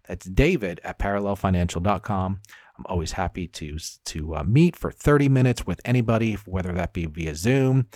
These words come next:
uh, in person, or even over the telephone. We can talk about your situation, we can talk about your concerns, and we can see if you have any next steps.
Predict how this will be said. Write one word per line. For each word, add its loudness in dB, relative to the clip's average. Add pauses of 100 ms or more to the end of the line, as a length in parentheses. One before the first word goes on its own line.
(340)
uh, -6
in -2
person, 2
or -4
even 0
over -2
the -6
telephone. -4 (320)
We -6
can -4
talk 0
about 0
your -10
situation, -8
we -8
can -6
talk 0
about -6
your -10
concerns, -8 (380)
and 0
we 2
can -2
see -6
if -10
you -4
have -6
any 0
next -4
steps. -10